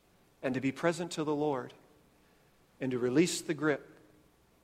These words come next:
and to lift up our eyes and to surrender and to say, "Jesus, help. I don't see. I didn't choose this reality. I don't know where this is going. I don't know how long I can stay in this.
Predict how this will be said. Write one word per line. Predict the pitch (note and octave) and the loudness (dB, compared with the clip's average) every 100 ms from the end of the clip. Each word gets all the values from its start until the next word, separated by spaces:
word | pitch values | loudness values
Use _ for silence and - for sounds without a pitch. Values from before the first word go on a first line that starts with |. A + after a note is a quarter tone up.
| _ _ - | _ _ -8
and | B2 | -6
to | G#2+ | -2
lift | A2 E3+ - | 4 4 4
up | F3+ F3 | -2 0
our | E3 | 0
eyes | D3+ C3+ G#2+ - - - - - - - - | 0 0 -6 -10 -10 -10 -10 -14 -20 -20 -14
and | A2 | -10
to | G2+ | -4
surrender | G2+ - C3+ C3 E3+ D#3+ A2 F2+ - - - - - - - _ - | -2 0 2 4 4 4 -2 -10 -20 -20 -20 -20 -20 -20 -20 _ -10
and | A#2+ | -6
to | |
say, | A#2+ C3+ B2+ - - - - | -4 -2 -2 -2 -8 -20 -8
"Jesus, | C#3 D3 G#2+ - | -4 -2 -4 -6
help. | - A#2+ C3 - - - _ _ _ _ _ - - - | -4 0 0 0 -16 -20 _ _ _ _ _ -20 -20 -8
I | G#2+ | -6
don't | A2 A2+ | -4 -4
see. | - - - F#3 G#3+ A3 - - - | -2 0 6 6 6 0 -6 -20 -2
I | B2 | 0
didn't | B2 C3 C3 | 4 2 2
choose | - F3+ G3+ E3+ | 0 4 6 6
this | G3+ G3+ | 4 4
reality. | G3+ F#3+ G3 G3+ G3 G3+ - - | 6 10 10 10 4 0 -6 0
I | C3+ | 2
don't | D3 D3 | 4 4
know | C#3+ | 2
where | C3+ D3 | 6 6
this | D3 D3 - | 6 4 0
is | C3 | 2
going. | F3 F3+ F#3+ F#3+ - | 8 8 8 4 4
I | A#2+ | 4
don't | D3 D3 | 6 6
know | C#3+ | 4
how | C#3+ D3+ | 8 8
long | D3+ D3 | 8 6
I | D3 | 4
can | C#3+ C#3 | 2 -2
stay | - D#3+ D#3 | 0 4 6
in | E3+ | 6
this. | E3+ E3+ | 4 2